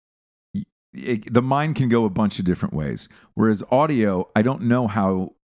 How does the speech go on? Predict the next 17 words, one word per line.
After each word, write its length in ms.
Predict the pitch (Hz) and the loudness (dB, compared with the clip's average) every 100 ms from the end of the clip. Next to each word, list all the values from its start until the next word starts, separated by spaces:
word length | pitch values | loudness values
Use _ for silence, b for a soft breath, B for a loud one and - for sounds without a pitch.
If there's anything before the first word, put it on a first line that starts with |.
| _ _ - | _ _ -4
you 140 | 107 | -4
can 180 | - 113 | -2 -2
get 140 | 101 | -2
tricked 400 | - - 107 - | -4 -2 -2 -2
into 400 | - 98 87 - | 0 0 0 -6
hearing, 600 | 85 - 110 92 87 82 - b b b b b b | -8 -2 0 2 0 -2 -6 b b b b b b
uh, 260 | - 90 90 | -2 0 -2
different 400 | 107 110 113 98 | 0 0 0 -2
phrasing 580 | - 113 101 90 90 85 | 0 2 2 0 0 0
of 200 | 82 78 | 0 -2
a, 1040 | 78 78 73 - 85 - - - - - - _ - | -2 -2 -4 -4 -4 -4 -6 -8 -10 -12 -18 _ -6
a, 260 | 87 - | -4 -2
a 20 | |
language 500 | 87 95 107 107 95 | 0 0 2 0 0
or 200 | - 92 | -2 0
a 60 | 82 | 0
word. 540 | 80 90 90 92 85 | 0 0 0 0 -2